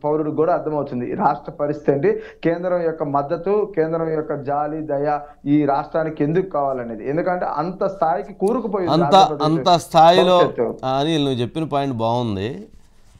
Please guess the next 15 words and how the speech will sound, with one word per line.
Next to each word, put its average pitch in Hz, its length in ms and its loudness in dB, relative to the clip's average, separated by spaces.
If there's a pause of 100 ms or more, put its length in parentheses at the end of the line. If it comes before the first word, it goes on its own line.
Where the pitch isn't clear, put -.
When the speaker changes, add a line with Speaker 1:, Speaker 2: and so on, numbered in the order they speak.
Speaker 2:
ఆ 123 180 4
స్థాయిలో 196 720 4
ప్రజానీకం, 165 800 0
రాష్ట్ర 139 400 0
ప్రజానీకం 143 720 -4
ఇప్పుడు 123 260 -8
పది 131 280 -8
లక్షల 160 340 -6
కోట్ల 143 500 -8
అప్పుల 139 400 -4
పైన 131 300 -8
అయిపోయి 120 360 -8
ఉంది 117 200 -10
ఈ 110 40 -8
రాష్ట్రం. 101 480 -10